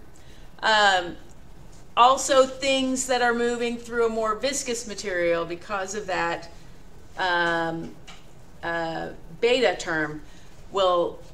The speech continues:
have a more linear. So, like, even if you had something that was moving, um, in a way that would be quadratic in the air, if you had it happen through molasses, that motion would, would probably have a linear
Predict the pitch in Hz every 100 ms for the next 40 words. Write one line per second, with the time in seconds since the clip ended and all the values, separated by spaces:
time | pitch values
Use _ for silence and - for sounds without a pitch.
0 | - 180 190 175 170 180 175 175 170 165
1 | 170 202 190 190 226 226 214 214 202 196
2 | 185 190 190 175 170 196 185 180 180 175
3 | 175 - - - - - - - - 175
4 | 170 170 165 160 165 170 - - 185 190
5 | 196 185 - 190 185 180 175 170 165 160
6 | - - - 214 175 214 233 196 185 190
7 | 190 220 214 175 170 185 175 170 175 175
8 | 165 170 160 196 196 190 - 156 156 -
9 | - 170 - 175 165 175 165 160 160 -
10 | 160 - 160 156 151 160 165 156 156